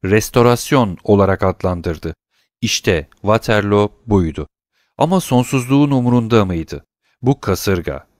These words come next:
bu bulut, bu savaş, ardından bu barış, tüm bu gölgeler bir ottan diğerine sıçrayan çiçek bitiyle Notre Dame'ın bir kulesinden diğerine uçan kartalı bir tutan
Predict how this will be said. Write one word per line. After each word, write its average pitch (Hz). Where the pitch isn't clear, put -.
bu 127
bulut, 104
bu 180
savaş, 95
ardından 170
bu 160
barış, 98
tüm 131
bu 113
gölgeler 101
bir 165
ottan 123
diğerine 117
sıçrayan 110
çiçek 143
bitiyle 110
Notre 143
Dame'ın 113
bir 151
kulesinden 117
diğerine 131
uçan 139
kartalı 107
bir 139
tutan 110